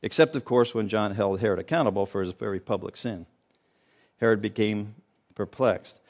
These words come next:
but he chose to keep on sinning. I remember years ago reading about a pastor talking about our ability to make choices to not sin. And he talked about a man who came to him for help, and this man said, "Pastor,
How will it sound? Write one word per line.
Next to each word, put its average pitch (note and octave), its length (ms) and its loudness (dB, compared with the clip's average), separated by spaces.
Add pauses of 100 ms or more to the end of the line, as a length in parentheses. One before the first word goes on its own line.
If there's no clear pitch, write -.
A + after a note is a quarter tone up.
(320)
but G2+ 140 0
he F#2 80 -2
chose G2+ 720 0 (280)
to G2+ 100 -8
keep - 280 -6
on F2+ 140 -2
sinning. - 420 -8 (1120)
I A#2 80 4
remember C3 300 6
years C3 260 6
ago A2 180 6
reading A2 580 2 (1000)
about G#2+ 240 6
a F#2+ 40 2
pastor G#2 760 4
talking C3+ 360 4
about G#2 220 6
our G2+ 80 8
ability G#2 420 6
to F#2+ 60 0
make G2 160 -2
choices A2 520 -2
to A2 120 -4
not G#2+ 300 -2
sin. G#2 320 -4 (1200)
And A#2 60 0
he A2+ 60 0
talked C#3+ 240 4
about A#2+ 200 6
a A2+ 40 4
man A#2+ 200 2
who G#2+ 80 0
came B2 280 0
to A2+ 160 -4
him A2 120 -2
for G2+ 140 -2
help, A#2 260 4
and G#2 120 0
this G#2 180 -8
man A2+ 240 -2
said, G2 240 -6
"Pastor, A2 460 0